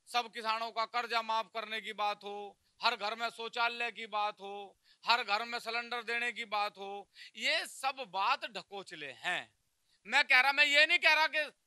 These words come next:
सिलेंडर नहीं आए, शौचालय नहीं बने, मेरा सवाल ये नहीं कि कर्जा माफ नहीं हुआ, हुआ, लेकिन एक पात्र व्यक्ति तक उन सब योजनाओं का लाभ नहीं पहुंचा।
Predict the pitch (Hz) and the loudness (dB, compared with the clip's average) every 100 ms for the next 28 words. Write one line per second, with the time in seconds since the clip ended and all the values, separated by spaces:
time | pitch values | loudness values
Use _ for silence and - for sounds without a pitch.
0 | _ 262 277 277 277 262 240 233 196 143 | _ 0 0 2 -2 0 0 2 0 -2
1 | 113 _ _ _ 247 262 277 294 294 269 | -10 _ _ _ -6 2 4 6 4 2
2 | 240 277 262 240 185 117 _ _ _ _ | 2 2 0 -2 -4 -8 _ _ _ _
3 | _ 190 262 294 254 247 262 277 277 311 | _ 2 4 4 4 4 6 6 6 4
4 | 320 285 269 262 285 285 269 277 294 330 | 4 2 2 0 2 0 0 2 4 2
5 | 262 175 117 _ _ - 240 320 277 151 | -2 -4 -6 _ _ -6 4 6 6 2
6 | _ _ 196 262 302 285 226 254 - 240 | _ _ -2 0 0 0 2 2 0 2
7 | 254 247 226 214 - 214 180 262 240 233 | 2 0 -8 -12 -12 -18 -12 -12 -12 -18
8 | 226 220 196 185 190 185 180 185 185 170 | -12 -14 -12 -14 -12 -12 -8 -8 -6 -8
9 | 151 165 262 349 - _ _ 143 165 175 | -6 -4 -4 -6 -20 _ _ -16 -10 -8
10 | 220 240 233 233 269 285 | -8 -10 -12 -4 0 0